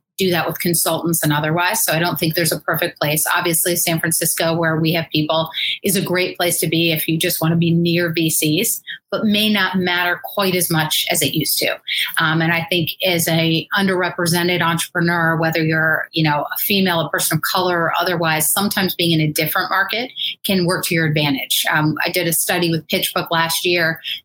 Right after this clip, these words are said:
that showed that places like New York might be better to be a female entrepreneur than San Francisco, uh, in the Bay Area. And so I think really thinking about what's the right ecosystem for you, where do you have the right supports, and realizing that this moment in our, our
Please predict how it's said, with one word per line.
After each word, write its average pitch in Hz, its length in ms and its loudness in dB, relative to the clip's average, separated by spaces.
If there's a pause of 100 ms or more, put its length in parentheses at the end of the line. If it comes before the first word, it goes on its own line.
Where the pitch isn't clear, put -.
that 185 120 0
showed 175 260 2
that 160 120 -2
places 170 340 0
like 170 200 -2
New 175 160 2
York 185 400 0
might 170 180 0
be 175 160 0
better 175 460 0
to - 100 -6
be 165 100 0
a 160 40 0
female 170 280 0
entrepreneur 160 540 2
than 160 160 2
San 151 180 0
Francisco, - 400 -4 (560)
uh, 156 240 0
in 175 60 0
the 165 80 2
Bay 156 160 0
Area. 151 320 0 (160)
And 180 140 0
so 180 140 0
I 170 100 -2
think 165 360 -2 (260)
really 190 300 0
thinking 185 460 0
about 160 520 0
what's 180 240 -2
the 180 100 -2
right 170 240 2
ecosystem 175 680 0
for 170 120 -2
you, 160 260 2
where 175 140 2
do 175 60 2
you 180 100 0
have 165 120 0
the 165 80 0
right 156 220 0
supports, 160 640 -2 (260)
and 175 160 0
realizing 175 480 2
that 160 340 2
this 170 340 0
moment 175 480 2
in 170 100 2
our, 160 320 2 (160)
our 151 80 0